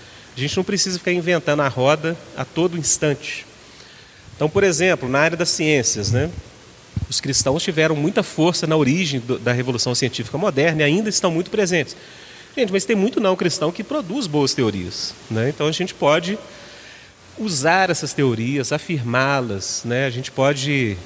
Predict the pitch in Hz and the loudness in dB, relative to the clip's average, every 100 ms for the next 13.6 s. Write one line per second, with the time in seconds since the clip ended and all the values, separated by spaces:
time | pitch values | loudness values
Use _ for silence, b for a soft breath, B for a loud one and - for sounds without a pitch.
0 | - 120 117 110 101 95 92 147 160 214 | -10 -2 0 2 0 -2 -6 0 0 2
1 | 208 - 170 226 - 139 101 - - - | -2 0 2 2 2 0 0 0 0 -4
2 | - - 220 143 156 - 151 139 135 139 | -4 0 0 0 -2 0 0 2 2 2
3 | 139 - 127 156 - - 151 156 127 131 | 0 0 0 -2 -2 -2 0 -2 -2 -4
4 | 127 131 117 101 113 160 117 - - - | -2 -2 -2 -2 -2 0 -4 -8 -14 -18
5 | - - - - 165 156 202 165 117 95 | -20 -20 -20 -6 -4 2 4 6 4 4
6 | - - - - - - 110 127 127 139 | -4 -16 -18 -18 -16 -4 0 2 0 -2
7 | 147 175 143 143 - 160 156 139 147 147 | -2 0 0 0 0 2 2 2 0 0
8 | 160 165 - 131 98 143 190 185 180 - | -2 -2 0 2 2 2 2 0 -2 -2
9 | 131 131 - B B B 135 175 - 160 | -2 -2 -6 B B B 0 0 2 0
10 | 135 - 220 151 101 - B B B B | 0 2 2 2 -2 -6 B B B B
11 | B B 190 180 196 269 269 208 190 185 | B B 2 2 2 0 0 0 0 0
12 | 180 165 151 151 151 143 - 135 123 135 | 2 2 2 2 2 0 2 0 0 -2
13 | 123 123 123 113 104 95 | 0 0 2 0 0 -4